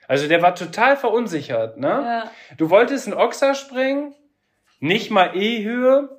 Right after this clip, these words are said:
Speaker 2: Ja, und
Speaker 1: da
Speaker 2: hatte
Speaker 1: bist du
Speaker 2: selber,
Speaker 1: schlecht hingeritten.
Speaker 2: ja, und hatte selber halt auch ein bisschen Schiss, so. Das hat er dann auch gemerkt, weil ich, <laughs> ich spring ja
Speaker 1: <laughs>
Speaker 2: wirklich nicht, und wenn ich dann mal über so einen Ochser springen muss, ja,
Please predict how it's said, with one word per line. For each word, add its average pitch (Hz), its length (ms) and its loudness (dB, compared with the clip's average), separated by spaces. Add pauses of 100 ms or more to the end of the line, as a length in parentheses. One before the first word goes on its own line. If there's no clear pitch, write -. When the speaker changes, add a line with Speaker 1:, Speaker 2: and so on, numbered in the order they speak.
(140)
Speaker 2:
Ja, 220 200 0
und 226 60 0
Speaker 1:
da 180 140 6
Speaker 2:
hatte 233 140 0
Speaker 1:
bist 220 140 -4
du 240 40 0
Speaker 2:
selber, 247 180 4
Speaker 1:
schlecht 294 360 0
hingeritten. 165 520 0
Speaker 2:
ja, 226 260 -4
und 104 80 -16
hatte 233 280 -8
selber 254 460 -4
halt 220 200 -8
auch 214 200 -8
ein 214 100 -14
bisschen 208 300 -14
Schiss, - 480 -8
so. 277 480 -10 (360)
Das 208 140 -12
hat 208 120 -4
er 196 200 -2
dann 185 180 -4
auch 233 240 -2
gemerkt, 294 640 -8 (540)
weil 214 180 2
ich, - 220 -8
<laughs> - 40 -6
ich 277 200 2
spring 185 380 2
ja - 200 6
Speaker 1:
<laughs> 196 240 2
Speaker 2:
wirklich 247 280 2 (180)
nicht, 214 100 -10
und 240 80 -8
wenn 240 160 -6
ich 233 80 -12
dann 233 160 -4
mal 233 160 -4
über 220 180 -8
so 220 60 -8
einen 214 80 -8
Ochser 247 420 -8
springen 262 280 -6
muss, 262 200 -8
ja, 226 260 -2